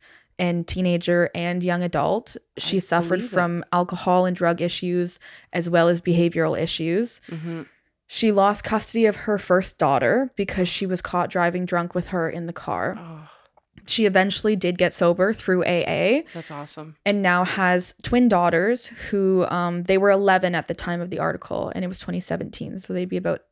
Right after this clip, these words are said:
Speaker 1: sixteen now, um, who she says that she loves and cares for, and they're, like, her motivation for staying sober.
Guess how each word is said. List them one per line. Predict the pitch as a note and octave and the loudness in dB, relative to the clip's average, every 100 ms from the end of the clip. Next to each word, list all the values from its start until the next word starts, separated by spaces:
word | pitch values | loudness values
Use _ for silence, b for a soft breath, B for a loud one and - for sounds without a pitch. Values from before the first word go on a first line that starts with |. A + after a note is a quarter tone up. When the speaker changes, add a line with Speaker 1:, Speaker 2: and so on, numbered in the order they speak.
| _ | _
Speaker 1:
sixteen | - - - - A3+ G#3 | -14 -14 -14 -8 -6 -4
now, | G3 G3+ C4+ D#4 B B B B _ - | -4 -4 -4 -6 B B B B _ -2
um, | F#3 F3+ F3+ - | 0 0 -4 -6
who | - | -4
she | G#3+ - | -2 -2
says | G3 G3 F#3+ F#3 | -2 2 2 2
that | F3 | 0
she | - G#3 | -2 -2
loves | G#3 G3 F#3+ F#3+ | 2 4 4 0
and | G3 | -6
cares | F#3 F#3 F#3 | -2 -2 -2
for, | - F3 F3 | -2 0 0
and | F3 F3 | -2 -2
they're, | E3+ E3 | -2 -2
like, | E3+ D#3+ | -4 -4
her | - | -4
motivation | F3+ E3+ E3+ E3+ - E3 | -2 0 -2 -2 -4 -6
for | F3 F3+ | -4 -4
staying | - E3 E3+ | -4 -4 -4
sober. | E3 E3 E3+ E3+ F3 | -2 -2 0 0 -2